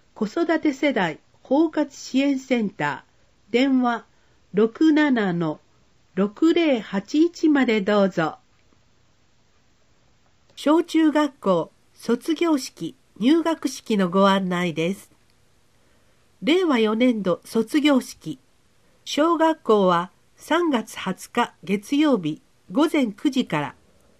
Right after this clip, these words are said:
中学校は三月七日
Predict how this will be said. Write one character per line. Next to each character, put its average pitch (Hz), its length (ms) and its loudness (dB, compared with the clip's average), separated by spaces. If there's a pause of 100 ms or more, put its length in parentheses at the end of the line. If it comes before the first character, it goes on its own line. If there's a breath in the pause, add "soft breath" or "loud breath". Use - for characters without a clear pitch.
(400)
中 339 240 0
学 339 240 0
校 208 240 0
は 175 220 -4 (280)
三 330 340 0
月 220 300 -6
七 208 280 -2
日 214 320 -4